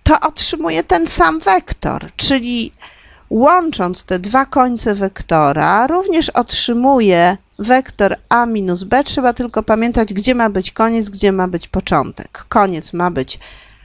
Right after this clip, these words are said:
w wektorze, który jest odejmowany, czyli w B,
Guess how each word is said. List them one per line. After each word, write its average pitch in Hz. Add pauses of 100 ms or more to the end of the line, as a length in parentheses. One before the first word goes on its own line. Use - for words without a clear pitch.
(160)
w 196
wektorze, 220
który 180
jest 160
odejmowany, 190
czyli 185
w 175
B, 175